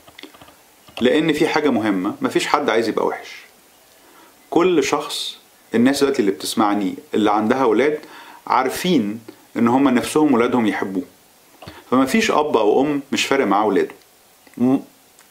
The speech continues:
تسعة وتسعين وتسعة من عشرة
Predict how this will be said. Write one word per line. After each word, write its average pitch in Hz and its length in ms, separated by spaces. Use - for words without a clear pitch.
تسعة 151 300
وتسعين 113 500
وتسعة 120 340
من 95 120
عشرة - 420